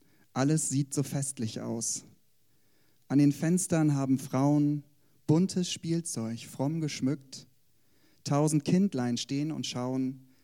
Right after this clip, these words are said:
sind so wunderstill beglückt. Und ich wandere aus den Mauern bis hinaus ins freie Feld. Heeres Glänzen, heilges Schauern, wie so weit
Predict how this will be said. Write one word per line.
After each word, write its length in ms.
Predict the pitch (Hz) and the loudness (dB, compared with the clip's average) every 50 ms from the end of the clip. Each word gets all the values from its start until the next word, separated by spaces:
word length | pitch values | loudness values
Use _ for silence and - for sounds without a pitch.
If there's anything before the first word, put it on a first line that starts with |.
| _ _ | _ _
sind 260 | - - 139 156 165 | -4 -2 -2 -2 -2
so 160 | - 131 123 117 | -2 -4 -2 0
wunderstill 540 | 127 139 147 147 139 135 - - 131 127 | 0 0 0 0 -2 -4 -4 -4 -4 -4
beglückt. 580 | 123 131 131 - 120 117 113 _ _ - - - _ _ _ _ _ _ _ _ _ _ _ _ _ _ _ _ _ _ _ _ _ _ _ - - | -4 -6 -6 -6 -8 -8 -10 _ _ -20 -20 -20 _ _ _ _ _ _ _ _ _ _ _ _ _ _ _ _ _ _ _ _ _ _ _ -2 2
Und 220 | 123 123 123 - | 2 2 2 4
ich 440 | 127 151 196 196 - - - - - - _ _ _ _ - | 2 2 2 2 -2 -10 -16 -18 -20 -20 _ _ _ _ -2
wandere 360 | 143 147 160 160 160 143 139 | 0 0 2 0 0 0 -2
aus 180 | 135 131 - | -2 -2 -2
den 140 | - 139 127 | -2 0 0
Mauern 500 | 120 123 123 117 113 113 113 110 113 127 - _ _ _ _ _ _ _ _ _ _ | 0 0 0 -2 -2 -4 -4 -6 -8 -10 -14 _ _ _ _ _ _ _ _ _ _
bis 160 | - 147 151 - | -6 -4 -2 0
hinaus 480 | 156 151 147 143 127 123 117 113 - | 2 2 2 2 2 2 0 0 -2
ins 160 | 131 131 - | -2 -2 -4
freie 400 | - - - 147 139 143 151 151 | -4 -6 -4 -2 0 0 0 0
Feld. 560 | 147 - - 127 120 117 117 117 117 - - - _ _ _ _ _ _ _ _ - _ _ _ | -2 -2 -2 -2 -2 -2 -4 -6 -8 -12 -16 -20 _ _ _ _ _ _ _ _ -20 _ _ _
Heeres 680 | - - 160 165 175 180 190 185 175 190 175 - - - | -2 2 4 4 4 4 4 2 2 0 -2 -4 -6 -6
Glänzen, 720 | - 135 127 123 120 120 120 - - - 113 113 110 120 - - - | -4 -4 -2 -2 -4 -4 -6 -8 -8 -6 -6 -8 -8 -10 -12 -8 -6
heilges 560 | 139 135 139 147 151 156 151 156 151 - - | -4 -2 0 0 0 0 0 0 -2 -2 -4
Schauern, 680 | - - 131 127 123 117 117 113 117 123 127 131 131 - _ _ - - | -4 -4 -2 -2 -2 -2 -2 -2 -2 -4 -4 -6 -8 -14 _ _ -10 -8
wie 140 | 139 151 | -6 -4
so 240 | 151 139 135 123 113 | -2 -2 -2 -2 -2
weit 460 | 120 117 120 123 127 139 135 - - | -2 -4 -2 -2 -4 -4 -6 -10 -14